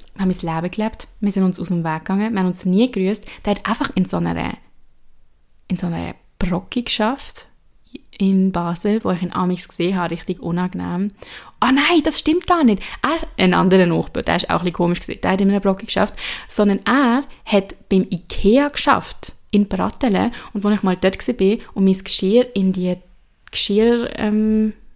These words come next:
wie heisst das, in so mein Tablar reingeschoben habe, in das alte Geschirr, ist er so gekommen und hat das so geholt.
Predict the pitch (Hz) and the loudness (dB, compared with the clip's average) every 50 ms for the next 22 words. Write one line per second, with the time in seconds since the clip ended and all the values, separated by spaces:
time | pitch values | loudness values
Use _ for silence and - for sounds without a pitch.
0 | - - 180 185 190 190 - 208 196 - 185 170 - _ - - - 202 202 190 | -14 -8 -6 -6 -4 -4 -4 -4 -4 -4 -6 -6 -6 _ -6 -2 2 4 4 4
1 | 185 - - 180 208 - 262 262 247 - 240 240 240 240 - - 233 226 240 190 | 4 2 0 0 2 4 4 2 4 4 4 4 4 2 2 0 0 0 0 0
2 | 190 190 196 208 - 190 185 185 185 - - - - - - - - 190 190 196 | 0 0 0 0 0 -2 -4 -4 -6 -10 -18 -20 -18 -14 -6 -4 -4 -4 -4 -6
3 | - - - 214 240 240 - - - - - - - - - - - - 196 190 | -6 -4 -2 -2 -2 -2 -6 -12 -16 -16 -18 -18 -18 -18 -18 -10 -2 -2 0 0
4 | 196 185 - 180 170 - 180 180 208 240 214 208 196 - 185 - - 175 - - | 0 -2 -2 -4 -4 -2 0 0 0 0 0 -2 -4 -6 -6 -6 -6 -8 -8 -10
5 | - - 170 180 208 214 208 - - | -8 -4 -4 -2 -2 -4 -4 -8 -18